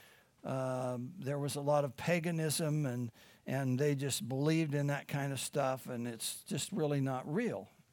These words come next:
in twenty-first century America. It's just, just not real."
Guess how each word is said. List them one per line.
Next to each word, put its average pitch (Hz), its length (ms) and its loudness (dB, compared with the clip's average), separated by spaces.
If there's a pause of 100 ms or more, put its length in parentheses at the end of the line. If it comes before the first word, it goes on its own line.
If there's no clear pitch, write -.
(720)
in 131 260 2
twenty-first 147 640 0
century 127 460 -2
America. 120 640 -6
It's - 160 -12
just, - 240 -8 (140)
just - 240 -12
not 123 200 -12
real." 131 280 -12